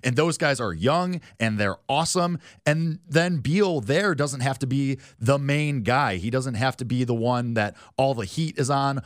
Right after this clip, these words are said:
all the proverbial spotlight is on, because Fox and Sabonis kind of feel that role. And then he can be the scorer. He can just be the guy that, you know, <laughs> shows up and scores thirty points here and there.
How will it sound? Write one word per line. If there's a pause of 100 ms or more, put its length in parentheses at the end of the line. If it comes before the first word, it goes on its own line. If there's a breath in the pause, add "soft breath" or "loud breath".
(140 loud breath)
all
the
proverbial
spotlight
is
on,
because (200 loud breath)
Fox
and
Sabonis
kind
of
feel
that
role. (200 loud breath)
And
then (180 soft breath)
he
can
be
the
scorer.
He
can
just
be
the
guy
that, (300 soft breath)
you
know,
<laughs>
shows
up
and
scores
thirty
points
here
and
there.